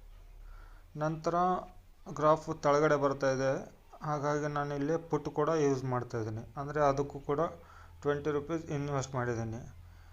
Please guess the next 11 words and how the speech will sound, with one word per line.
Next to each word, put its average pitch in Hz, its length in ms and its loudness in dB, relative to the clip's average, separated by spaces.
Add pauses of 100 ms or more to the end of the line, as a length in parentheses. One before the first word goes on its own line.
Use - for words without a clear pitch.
(300)
ಇಲ್ಲಿ 175 680 0
ಗ್ರಾಫು 160 540 4
ಮೇಲೆ 156 360 2
ಹೋಗುತ್ತೋ 156 540 2
ತಳಗೆ 151 300 4
ಹೋಗುತ್ತೋ, 143 520 0
ನಮಗೆ 160 520 -2
ಒಂದು 151 360 -2
ನಿಮಿಷದಲ್ಲಿ 151 640 -4
ನಮ್ಮ 147 300 -4
ಅಮೌಂಟು 143 800 -4